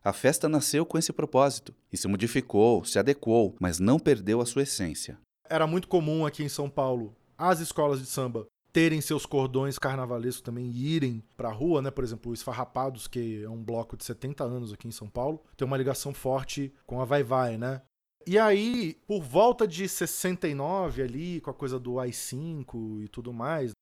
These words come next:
Speaker 2: a repressão vindo com muito mais força, o carnaval ele foi descontinuado aqui em São Paulo de sessenta e nove até dois mil e treze,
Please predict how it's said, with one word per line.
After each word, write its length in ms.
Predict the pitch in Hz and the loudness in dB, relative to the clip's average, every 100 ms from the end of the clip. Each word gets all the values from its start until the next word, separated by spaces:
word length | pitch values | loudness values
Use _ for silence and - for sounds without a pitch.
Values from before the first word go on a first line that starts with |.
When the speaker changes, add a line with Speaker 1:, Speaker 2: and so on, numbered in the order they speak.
| _ - | _ -8
Speaker 2:
a 60 | |
repressão 500 | 123 123 120 - 131 | -6 -4 -6 -8 -10
vindo 260 | 110 127 131 | -8 -6 -8
com 220 | - 117 | -8 -8
muito 260 | 120 139 131 | -8 -8 -8
mais 240 | 117 - | -8 -8
força, 440 | - 160 165 - - _ _ _ - | -6 -4 -4 -6 -10 _ _ _ -6
o 60 | |
carnaval 420 | 156 160 147 165 | -2 -2 0 2
ele 120 | 175 175 | 0 -2
foi 520 | - 175 185 190 - _ _ - | 2 4 4 2 -12 _ _ -14
descontinuado 1120 | 120 185 - 196 196 - 202 170 160 156 127 | -2 -2 0 -2 -2 -4 -2 2 4 4 0
aqui 200 | 123 - | -6 -10
em 60 | 127 | -10
São 220 | - 120 | -10 -6
Paulo 500 | 139 156 160 117 107 _ _ | 0 0 0 -4 -10 _ _
de 160 | 113 185 | -4 0
sessenta 420 | 214 - 190 185 | 0 0 0 0
e 60 | 160 | 0
nove 600 | 151 170 185 170 190 - _ _ _ | -2 0 -2 -4 -8 -10 _ _ _
até 380 | - 151 - 170 | -8 -6 0 0
dois 220 | 170 165 | 2 0
mil 100 | 160 | -2
e 60 | 170 | -6
treze, 560 | - 151 147 151 170 | -2 0 0 -2 -8